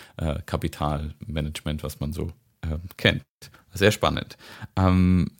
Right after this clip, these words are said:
im Hinblick auf die, äh, Mitarbeiter und die natürlich auch, äh, zu möglichst,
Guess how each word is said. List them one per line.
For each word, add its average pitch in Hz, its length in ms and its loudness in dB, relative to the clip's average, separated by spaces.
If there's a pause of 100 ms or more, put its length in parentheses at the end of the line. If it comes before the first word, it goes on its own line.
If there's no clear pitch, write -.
(360)
im 98 220 8
Hinblick 110 220 4
auf 73 180 0
die, 85 380 2
äh, 80 340 2
Mitarbeiter 87 580 2
und 80 340 -6
die 85 80 2
natürlich 87 460 -2
auch, 87 240 0
äh, 80 220 -4
zu - 160 -6
möglichst, 85 560 -4